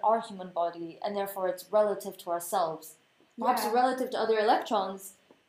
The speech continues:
Speaker 1: it's considered an individual.
Speaker 2: Exactly. So I, I actually believe it can be an individual, just at a different level.
Speaker 1: Yeah.
Speaker 2: But, you know, from it, from our perspectives, for example, if you think of, like, water,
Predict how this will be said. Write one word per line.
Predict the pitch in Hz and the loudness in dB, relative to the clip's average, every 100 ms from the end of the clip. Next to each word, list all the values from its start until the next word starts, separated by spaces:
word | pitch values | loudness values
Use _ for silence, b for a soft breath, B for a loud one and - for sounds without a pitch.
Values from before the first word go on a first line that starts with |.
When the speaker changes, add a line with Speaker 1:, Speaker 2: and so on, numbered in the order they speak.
| _ | _
Speaker 1:
it's | 262 - | -4 -2
considered | 254 226 202 208 | -2 -2 -2 -2
an | 202 | -4
individual. | 196 196 196 277 220 208 | -6 -8 -2 -2 0 -2
Speaker 2:
Exactly. | - 240 302 294 240 190 196 - _ | -2 -2 -2 -4 -6 -8 -10 -16 _
So | - 277 | -6 -2
I, | 269 311 311 | 4 2 2
I | 294 | 0
actually | 320 339 320 277 | 0 0 -4 -6
believe | 214 226 220 208 208 - - | -6 -6 -6 -6 -8 -16 -16
it | 196 - - | -16 -16 -14
can | 214 247 247 | -8 -6 -6
be | 214 | -8
an | 196 | -8
individual, | 185 180 180 175 175 175 - | -10 -10 -12 -10 -12 -14 -16
just | 196 208 | -16 -14
at | 190 | -14
a | |
different | 185 - 180 | -14 -18 -18
level. | 185 208 - - - _ - | -10 -10 -10 -16 -20 _ -6
Speaker 1:
Yeah. | 220 196 | 2 2
Speaker 2:
But, | 247 247 - | 2 -2 -6
you | 240 | -6
know, | 254 | -6
from | 262 262 | -6 -8
it, | 233 - _ | -8 -10 _
from | - 220 214 - | -12 -10 -10 -8
our | 214 226 226 | -4 -2 -4
perspectives, | 220 - 240 - 208 | -6 -10 -10 -8 -8
for | 208 | -10
example, | 202 208 208 214 | -10 -10 -8 -10
if | |
you | 208 | -10
think | 214 | -10
of, | 202 | -12
like, | 202 185 180 _ _ _ _ _ _ _ _ _ _ _ _ | -10 -12 -12 _ _ _ _ _ _ _ _ _ _ _ _
water, | 185 202 233 214 - - | -6 -2 -2 -2 -4 -8